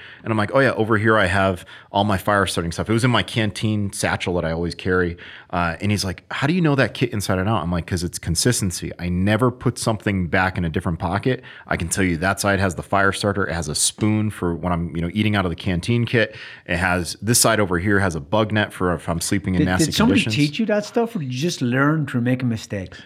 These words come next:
Speaker 1: That, that was Marty. That was, uh, my late mentor from the Wilderness
Speaker 2: He
Speaker 1: Learning
Speaker 2: probably
Speaker 1: Center.
Speaker 2: learned through making mistakes in
Speaker 1: In,
Speaker 2: Vietnam,
Speaker 1: in
Speaker 2: maybe, you know?
Speaker 1: Vietnam, he carried a cross draw revolver.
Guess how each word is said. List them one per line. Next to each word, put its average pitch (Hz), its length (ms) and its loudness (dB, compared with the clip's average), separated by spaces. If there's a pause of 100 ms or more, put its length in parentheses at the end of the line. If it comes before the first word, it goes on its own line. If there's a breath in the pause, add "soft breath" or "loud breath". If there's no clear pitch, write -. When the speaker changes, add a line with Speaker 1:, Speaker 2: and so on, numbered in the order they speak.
Speaker 1:
That, 127 240 2
that 120 100 4
was 117 120 4
Marty. 92 320 2
That 95 140 2
was, 104 320 -2
uh, 90 300 2
my 87 160 0
late 90 240 0
mentor 92 360 0
from 92 180 -4
the - 60 0
Wilderness 87 280 0
Speaker 2:
He 175 60 6
Speaker 1:
Learning 214 160 4
Speaker 2:
probably 120 240 4
Speaker 1:
Center. 120 140 2
Speaker 2:
learned 120 180 -2
through 117 100 -2
making 113 320 -2
mistakes 107 580 -4
in 127 160 0
Speaker 1:
In, 120 40 0
Speaker 2:
Vietnam, 127 520 2
Speaker 1:
in 117 60 6
Speaker 2:
maybe, 113 220 4
you 139 100 6
know? 123 100 2
Speaker 1:
Vietnam, 113 320 4
he 95 120 -2
carried 107 300 4
a 87 60 2
cross - 480 0
draw 104 240 4
revolver. 87 640 0